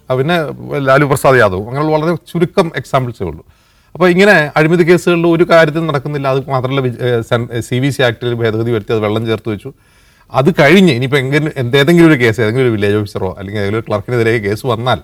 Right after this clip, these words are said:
Speaker 2: ഈ പരാതിക്കാരൻ കൂറുമാറിയാലും അത് നിലനിൽക്കും എന്ന കാര്യത്തിൽ ഒരു വ്യക്തത വരുത്തുകയാണ് ചെയ്തത്. അത് ചിലപ്പോൾ ഏതെങ്കിലും ഒരു കേസ് വാദിക്കുമ്പോൾ പ്രതിഭാഗം അഭിഭാഷകൻ ചിലപ്പോൾ ഈ റഫർ ചെയ്യും, ഇത്, ഇതിൽ വ്യക്തത വേണമെന്ന് പറഞ്ഞതിൻ്റെ ഭാഗമായി കോ-, ഏ, കോൺസ്റ്റിറ്റ്യൂഷൻ ബെഞ്ചിൽ വന്ന അവനെ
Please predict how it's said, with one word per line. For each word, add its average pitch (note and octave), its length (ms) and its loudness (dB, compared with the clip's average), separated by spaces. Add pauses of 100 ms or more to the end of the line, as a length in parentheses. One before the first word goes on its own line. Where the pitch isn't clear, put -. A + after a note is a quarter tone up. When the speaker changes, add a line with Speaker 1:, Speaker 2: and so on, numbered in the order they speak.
(480)
Speaker 2:
ഈ A#2+ 60 -4
പരാതിക്കാരൻ C3 640 2
കൂറുമാറിയാലും A2 920 -2 (420)
അത് G2 320 -8
നിലനിൽക്കും A#2 680 -4
എന്ന G#2+ 140 -8
കാര്യത്തിൽ A2+ 300 -6
ഒരു C3 100 -16
വ്യക്തത D#3+ 360 0
വരുത്തുകയാണ് C3 460 0
ചെയ്തത്. G2 220 -6
അത് C#3+ 180 -2 (240)
ചിലപ്പോൾ D#3+ 260 2
ഏതെങ്കിലും E3 260 4
ഒരു D#3 100 0
കേസ് C#3+ 220 2
വാദിക്കുമ്പോൾ A#2 560 -2 (400)
പ്രതിഭാഗം B2+ 560 0
അഭിഭാഷകൻ G#2+ 480 -4
ചിലപ്പോൾ A2 460 -8
ഈ A2+ 140 -14 (240)
റഫർ - 180 -4
ചെയ്യും, A2 260 -2 (420)
ഇത്, B2 140 -6
ഇതിൽ C3+ 220 -4
വ്യക്തത B2 280 -4
വേണമെന്ന് A#2 300 -2
പറഞ്ഞതിൻ്റെ A#2 480 -4
ഭാഗമായി D3+ 400 2
കോ-, F3 280 -4
ഏ, C3+ 80 -8
കോൺസ്റ്റിറ്റ്യൂഷൻ B2 480 -6
ബെഞ്ചിൽ A#2 180 -6
വന്ന A2+ 200 -4
അവനെ A2+ 320 0